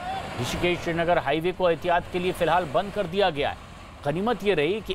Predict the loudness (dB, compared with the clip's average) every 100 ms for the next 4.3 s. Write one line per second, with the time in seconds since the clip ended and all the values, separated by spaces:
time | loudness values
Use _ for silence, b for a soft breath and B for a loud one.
0 | -4 -4 -2 0 0 -2 -18 -20 -20 -6
1 | -4 -4 -6 -4 0 2 2 2 4 2
2 | 2 -12 -20 -8 0 0 0 -6 -2 -2
3 | 2 2 2 0 0 0 2 2 2 0
4 | -2 -6